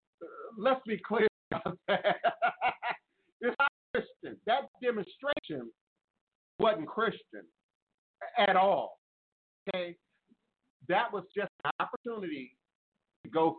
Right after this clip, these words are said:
for your own jugular. That, that was an opportunity to cut your nose in spite of your faith and to demonstrate and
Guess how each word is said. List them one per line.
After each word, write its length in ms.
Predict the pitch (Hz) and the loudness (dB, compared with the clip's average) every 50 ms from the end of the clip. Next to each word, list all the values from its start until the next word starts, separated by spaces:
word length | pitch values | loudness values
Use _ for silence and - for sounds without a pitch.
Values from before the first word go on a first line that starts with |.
| - | -2
for 380 | 165 156 147 135 131 123 117 117 - _ _ _ _ _ _ | -2 0 2 4 4 4 2 0 -6 _ _ _ _ _ _
your 160 | - 147 113 127 - _ _ | -12 -10 -10 -10 -10 _ _
own 120 | 135 139 139 - _ _ _ | 0 0 0 -2 _ _ _
jugular. 560 | - 135 127 107 - _ - 92 90 87 82 - _ _ _ _ _ _ _ _ _ _ _ _ _ _ _ _ | 0 0 0 0 -2 _ -16 -14 -12 -12 -14 -14 _ _ _ _ _ _ _ _ _ _ _ _ _ _ _ _
That, 100 | 190 185 180 160 - - | 0 2 2 -2 0 2
that 160 | 247 262 302 | 2 4 4
was 80 | 294 277 | 4 2
an 60 | 185 | 2
opportunity 600 | 202 208 - 196 - - - 220 214 196 185 180 | 2 0 0 -4 -8 -6 -6 -4 -2 -2 -4 -4
to 100 | 151 151 151 - | -6 -8 -8 -4
cut 140 | - 175 165 - _ _ - - | -4 -4 -4 -4 _ _ -12 -4
your 100 | - 147 131 - | -2 0 0 2
nose 400 | 139 151 165 165 143 131 110 92 - _ _ _ _ _ _ _ - | 2 2 2 2 0 -2 -4 -6 -10 _ _ _ _ _ _ _ -6
in 100 | 131 131 - _ _ | -6 -6 -6 _ _
spite 260 | - 151 135 131 117 | 0 0 2 2 0
of 40 | 113 - _ _ _ - | -4 -8 _ _ _ -20
your 200 | - - 208 196 | -6 -2 -2 -2
faith 300 | - _ _ _ - 180 - - | -2 _ _ _ -8 -8 -4 -6
and 120 | 175 - | -4 -4
to 80 | - 175 | -4 -4
demonstrate 720 | - 139 214 247 262 262 247 - - - - 202 185 - | -2 0 0 0 2 0 -2 -4 -10 -8 -4 -4 -2 -2
and 100 | 175 175 | -2 -4